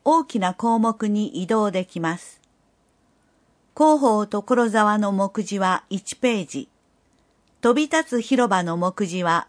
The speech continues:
五十一ページにあります。デイジー版のページは、墨字版とは異なり、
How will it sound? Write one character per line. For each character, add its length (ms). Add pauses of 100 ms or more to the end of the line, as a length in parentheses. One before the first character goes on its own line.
(100)
五 200
十 260
一 300
ペ 160
ー 80
ジ 180
に 140
あ 100
り 140
ま 180
す。 220 (1700)
デ 240
イ 60
ジ 100 (120)
ー 40
版 280
の 140
ペ 220
ー 60
ジ 140
は、 260 (200)
墨 400
字 160
版 260
と 100
は 220
異 260
な 160
り、 200